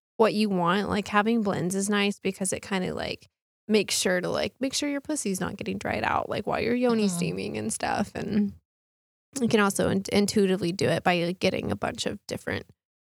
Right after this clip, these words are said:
Speaker 1: herbs for different reasons. Um, but yeah, I've used it mostly to, like, yeah, like, uh, fight infections. Like, if I ever feel like I might be getting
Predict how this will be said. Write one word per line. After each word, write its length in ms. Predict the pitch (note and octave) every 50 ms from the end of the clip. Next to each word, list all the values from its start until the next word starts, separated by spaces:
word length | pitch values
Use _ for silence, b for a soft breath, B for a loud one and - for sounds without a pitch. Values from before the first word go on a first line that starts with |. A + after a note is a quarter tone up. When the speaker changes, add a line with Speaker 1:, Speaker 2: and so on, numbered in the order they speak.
| - -
Speaker 1:
herbs 500 | G3 F3 D#3+ D3+ - G3 G3+ - - -
for 280 | - - F3 - -
different 380 | G3+ - G3 F#3 - F3+ F3 F3
reasons. 720 | F#3+ F#3 F3+ F#3 - - - - - - F#3+ G3 - - -
Um, 480 | - - - - - - - G3 G3 - - _ _ _ _ _ _ - - B B B B B _ _ -
but 100 | A3+ A#3
yeah, 160 | A#3+ B3 A3+
I've 160 | F#3 F#3+ G3+ A3+
used 280 | C4 D#4 D4+ - -
it 140 | G#4 G#4+ C#4+
mostly 460 | A3+ F3 D#3+ G3+ - - B3 C4 C4+ A#3+
to, 180 | - C4+ C#4 C4+
like, 580 | C#4 C4+ C4+ C4 A#3+ A#3+ A#3 A3 - - - _ _ _ _ _ _ _ _ _ _ _ _ _ _ -
yeah, 280 | G#3 G#3+ A3+ C4 C4+ A#3+
like, 340 | G#3+ G3+ G3 - - - -
uh, 680 | - G#3+ G3+ G3 G3 F#3+ F#3 F3 E3+ E3+ E3 E3+ - - - _ _ _
fight 240 | - - G#3 G#3 -
infections. 920 | A3+ G#3+ - F3+ F#3+ - - D#4+ - B3+ C4 C#4 D#4 D#4+ E4 D#4+ - -
Like, 160 | - G3 - -
if 100 | - G3
I 60 | G3
ever 180 | G3+ G3 A3 A3
feel 180 | - G3+ G3+
like 200 | G#3+ G#3+ A3 -
I 80 | G#3+ G#3
might 300 | G#3 G3+ G3 G3+ - - _ _ - -
be 140 | G3+ G#3 G#3 G#3
getting 680 | - - - - F3+ G3 G#3 G#3 G#3 G3+ G3+ F#3+ -